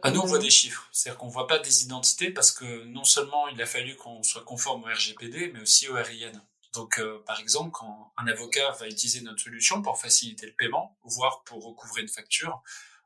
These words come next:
Speaker 1: on ne sait pas, euh, qui, euh, le paye. On a des initiales et on a des numéros de facture.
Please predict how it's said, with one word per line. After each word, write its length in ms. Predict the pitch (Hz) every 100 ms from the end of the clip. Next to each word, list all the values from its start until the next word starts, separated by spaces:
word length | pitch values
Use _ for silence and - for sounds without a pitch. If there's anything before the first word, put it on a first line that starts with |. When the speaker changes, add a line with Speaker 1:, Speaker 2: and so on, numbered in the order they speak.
| _
Speaker 1:
on 120 | 123
ne 140 | 120 113
sait 240 | - 123
pas, 340 | 143 151 156 123
euh, 160 | 117 110
qui, 380 | - - 147 139
euh, 100 | 120
le 180 | 117
paye. 320 | 120 123 104 101 _
On 100 | 117
a 60 |
des 280 | 113 117 -
initiales 560 | 123 117 - 135 165 117 _ - _ _
et 160 | 131 120
on 180 | 113
a 100 | 110
des 140 | - 117
numéros 340 | 120 120 113
de 60 | 117
facture. 420 | - - - _